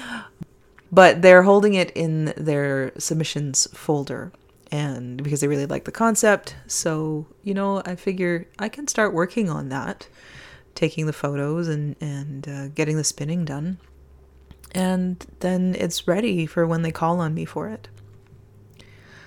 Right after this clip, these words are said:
So those are kind of the things I'm thinking about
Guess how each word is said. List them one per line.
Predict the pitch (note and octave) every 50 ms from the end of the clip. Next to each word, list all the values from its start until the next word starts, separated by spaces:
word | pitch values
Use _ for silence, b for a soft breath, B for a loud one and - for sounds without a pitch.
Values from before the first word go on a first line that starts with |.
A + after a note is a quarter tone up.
| B B B B B B B B B B B B B B B B B B B B B B B - - - -
So | - - - A#3 G#3+ G#3+ G#3+ G#3+ F#3+ B B B B B B B B B B B B B B B
those | A#3 B3 B3+
are | D4 C#4+
kind | - C4 C4+ B3+
of | B3+ A#3+
the | A3+ G#3+
things | - A3 G#3 G#3 F#3+
I'm | G3 F#3 F3
thinking | - F3+ F3 F3 - F3 F3
about | E3+ E3 D#3+ D#3+ D#3+ D#3 - - - - -